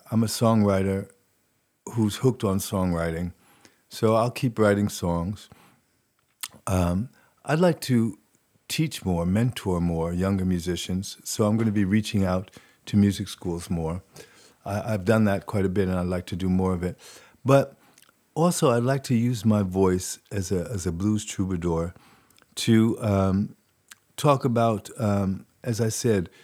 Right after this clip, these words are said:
the broader issues, uh, that surround this music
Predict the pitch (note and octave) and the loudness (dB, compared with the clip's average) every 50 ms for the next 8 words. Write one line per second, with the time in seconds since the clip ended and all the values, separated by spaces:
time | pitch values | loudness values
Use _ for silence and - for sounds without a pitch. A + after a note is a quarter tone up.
0 | - _ _ _ _ _ _ - A#2 G2+ G2 A2+ B2+ C#3 D3 C#3+ C3+ A#2 A2 A#2 | -20 _ _ _ _ _ _ -6 -4 0 2 4 4 6 4 4 2 2 2 0
1 | A2 G#2 - - G#2 F#2+ F2+ F2+ - - - B2 G2+ F#2+ F#2 F2 D#2 - - A2+ | 0 0 0 0 0 0 0 -2 -6 -8 -6 -2 -2 0 0 -2 -4 -6 -8 -6
2 | F#2+ G#2+ G#2+ G2 - - - - G#2+ G2 G#2 G#2 A2 A#2 A#2 A2 G2+ G2 - - | -2 -2 -2 -2 -2 -4 -4 0 0 2 2 2 2 2 2 2 2 0 -2 -2
3 | G#2 G2+ G2 F2+ E2 E2+ E2 | 0 0 0 0 -4 -8 -10